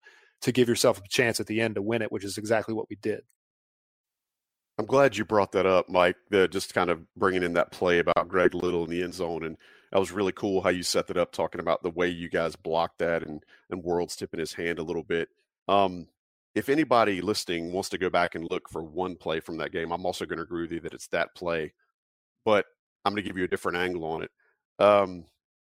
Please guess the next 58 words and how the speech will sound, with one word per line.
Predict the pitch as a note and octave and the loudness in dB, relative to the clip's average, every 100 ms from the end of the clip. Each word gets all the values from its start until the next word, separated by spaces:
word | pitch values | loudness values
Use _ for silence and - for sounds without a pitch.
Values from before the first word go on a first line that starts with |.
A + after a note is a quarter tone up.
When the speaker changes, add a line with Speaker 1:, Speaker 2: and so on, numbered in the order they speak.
| _ _ _ - | _ _ _ -4
Speaker 2:
the | A2 | 2
way | C3 F#3 | 4 4
that | A2 | 4
that | G#2+ - | 2 2
pass | - G2+ G#2 | 2 2 2
play | - G2 | 0 -2
developed, | D#2+ F#2+ F2+ - - | 0 0 0 -2 -14
part | - D3+ D3 | 0 2 2
of | D#2+ | 0
it | |
was | F#2+ | -4
because | F2+ G#2+ F#2 | -6 -4 -6
you | G2 | 2
guys | F#2+ E2+ | 2 2
blocked | E2+ F2+ F2 | 2 2 2
it | E2+ | -4
up | D#2 | -10
perfectly, | - D2 - B1 | -8 -10 -10 -10
like | C2+ C#2+ | -8 -8
you | C#2+ | -10
said. | - C#2+ B1+ _ _ _ _ _ _ - | -6 -6 -6 _ _ _ _ _ _ 0
But | D3+ A#2+ - - | 4 6 4 -2
something, | - A#2 A#2 | -2 -2 -2
and | F#2 | 0
I | F2+ | 2
don't | A2+ E2+ | 2 0
think | - G2+ - | -4 -6 -2
that, | F#2 E2+ | -2 -2
uh, | F2 D#2+ - | -2 -4 -2
I, | E2 - | -2 2
I | G2 | 0
don't | G#2 A2+ | 0 -4
think | - | -8
that, | E2+ E2+ D#2+ - | -6 -4 -4 -6
that | E2+ G2 | -6 -6
he's | G#2+ F#2 | -8 -4
gonna | F#2 | -4
get | F2+ F#2 | -2 -4
enough | F2+ F2 | -2 -2
recognition, | F#2+ - E2+ G#2 - F2 | -4 -4 -6 -6 -6 -6
but | E2 - _ _ _ _ _ | -6 -6 _ _ _ _ _
I, | - G2 | -2 0
I'm | G#2 | 0
gonna | G#2 | -2
throw | F#2+ F2 E2 | -2 -2 -2
it | |
out | D#2+ | -2
there. | F2 - _ _ | -6 -6 _ _
T | - D#3 | -6 -2
J | B2+ | 2
Yates | G#2 G2+ - | 2 0 -2
threw | G2 F2 | -2 -2
a | - | -2
perfect | - G#2 - D2+ | -4 -4 -4 -10
ball | G#2 E2+ D#2 | -6 -4 -4
on | |
that | - - | -6 -12
play. | - - | -14 -16